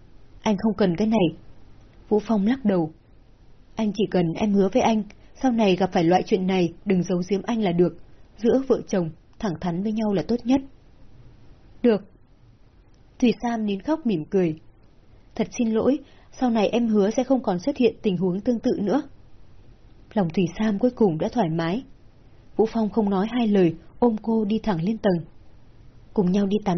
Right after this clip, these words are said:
nào." "Không muốn." Thủy Sam bị anh ôm vào trong ngực, hét to. Nhưng phản đối không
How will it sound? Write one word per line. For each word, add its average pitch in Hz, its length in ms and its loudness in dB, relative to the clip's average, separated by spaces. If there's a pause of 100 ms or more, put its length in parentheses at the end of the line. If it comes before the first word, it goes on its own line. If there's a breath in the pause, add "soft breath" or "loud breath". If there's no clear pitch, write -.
nào." 233 180 0 (720)
"Không 294 240 2
muốn." 285 380 4 (960)
Thủy 190 140 0 (100)
Sam 190 220 -4
bị - 80 -2
anh 214 180 -2
ôm 214 160 -2
vào 175 100 -2
trong 202 260 -2
ngực, 190 120 4 (240)
hét 269 140 0 (120)
to. 214 120 2 (880)
Nhưng 202 320 2
phản 151 220 2
đối 165 260 2 (200)
không 208 200 2